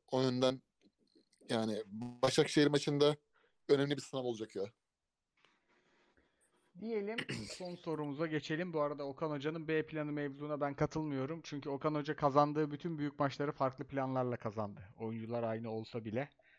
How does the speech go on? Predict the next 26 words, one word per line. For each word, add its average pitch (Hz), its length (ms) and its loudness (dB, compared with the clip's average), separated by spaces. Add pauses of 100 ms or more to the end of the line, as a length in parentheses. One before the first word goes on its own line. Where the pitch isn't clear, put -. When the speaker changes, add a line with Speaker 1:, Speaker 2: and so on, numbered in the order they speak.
(220)
Speaker 2:
üzerine 117 320 -6
uzun 113 260 -8
uzun 104 260 -10
da 131 100 -6
konuşuruz. 123 680 -4 (340)
Sör 208 240 6
Çakmak 214 360 6
Speaker 1:
Şimdi 196 180 10
abi 214 160 8
Speaker 2:
sorunu- 214 60 -4
Speaker 1:
şey, 208 160 2 (960)
hemen 196 280 4 (140)
şey 190 240 2
sorayım. 147 340 2 (1500)
Ee, 135 40 -2
Speaker 2:
Buyur 131 260 4
abi. 107 240 2 (640)
Speaker 1:
Karagümrük 196 580 4
maçıyla 190 540 6 (160)
Başakşehir 165 540 0
maçı, 170 380 -2 (1300)
pardon, 135 220 2
Karagümrük 156 440 0
maçıyla 151 340 0
Beşiktaş 151 360 -2
maçında 147 480 4